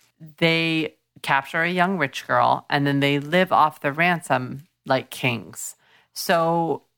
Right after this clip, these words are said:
he goes to the library, checks out a book of the social registrar, and they pick Barbara Mackle. They, like, basically pick the family, and this is the girl. I don't know why they wouldn't pick someone younger. It would seem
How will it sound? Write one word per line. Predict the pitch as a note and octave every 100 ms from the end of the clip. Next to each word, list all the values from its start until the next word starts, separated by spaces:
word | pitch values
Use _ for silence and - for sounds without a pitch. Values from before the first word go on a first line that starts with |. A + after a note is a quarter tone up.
| _ _
he | - A3 A3+
goes | A#3+ A#3
to | G3
the | D#3+
library, | B2+ A#2+ A#2+ A2 G#2+ -
checks | E3+ D#3+ F3+
out | F3
a |
book | E3+ C3+ C3
of | C3
the | C3+
social | - - C3+ - C#3+
registrar, | B2+ B2 B2+ A#2+ - A#2 G#2+ G#2+ G#2 -
and | C3 B2 A#2
they | B2
pick | - F3+ F3+ -
Barbara | B2+ - B2+ A#2+ A#2+ A#2
Mackle. | A2+ A2+ - - - - _ -
They, | B2 B2
like, | B2 B2+
basically | C3 B2+ - A#2
pick | - B2+ -
the | A#2+
family, | - B2 A#2 A2+ A2
and | A2 A2+
this | A#2+ A#2
is | -
the | A#2
girl. | B2 G#2+ - - _ _ - - -
I | E3+
don't | G#3+
know | A3+
why | E3+ E3 E3
they | D#3+
wouldn't | D3 C#3 -
pick | C#3+ C3+
someone | - B2+ A#2+ A#2+
younger. | A#2 - C3 E3+ G3+ B3 C4
It | _ _ _ _
would | D3 -
seem | D#3+ D3